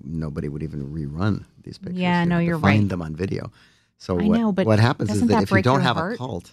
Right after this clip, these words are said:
Speaker 1: for
Speaker 2: Yeah.
Speaker 1: you and, uh, people who are constantly putting your,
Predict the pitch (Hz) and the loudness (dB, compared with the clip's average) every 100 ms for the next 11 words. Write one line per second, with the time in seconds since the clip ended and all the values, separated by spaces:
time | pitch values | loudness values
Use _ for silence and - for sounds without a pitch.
0 | _ _ _ _ _ _ _ _ _ 170 | _ _ _ _ _ _ _ _ _ -8
1 | 147 95 85 82 80 - 87 - - 110 | -4 -2 -4 -6 -10 -10 -12 -10 -4 -2
2 | 92 87 85 - 95 95 - 82 78 90 | -2 -4 -6 -6 -2 -2 -2 -12 -8 -6
3 | 82 80 73 | -4 -6 -8